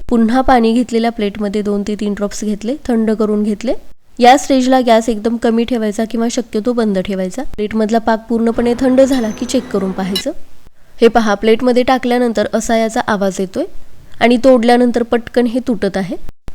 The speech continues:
म्हणजे पाक आपला अगदी परफेक्ट बनलेला आहे. गॅस लगेचच बंद करायचा. गॅस बंद करायचा आणि लगेचच यामध्ये काढून घेतलेला दोन चिमूटभर खायचा सोडा घ्यायचा.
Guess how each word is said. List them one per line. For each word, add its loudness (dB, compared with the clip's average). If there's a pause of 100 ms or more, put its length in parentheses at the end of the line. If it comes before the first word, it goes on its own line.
म्हणजे 6
पाक 4
आपला 2
अगदी 0
परफेक्ट -2
बनलेला 0
आहे. -2
गॅस 0
लगेचच -4
बंद 0
करायचा. -6 (640)
गॅस 6
बंद 6
करायचा 2
आणि 0
लगेचच 0
यामध्ये 0
काढून 0
घेतलेला -2
दोन -2
चिमूटभर -2
खायचा 0
सोडा -2
घ्यायचा. -6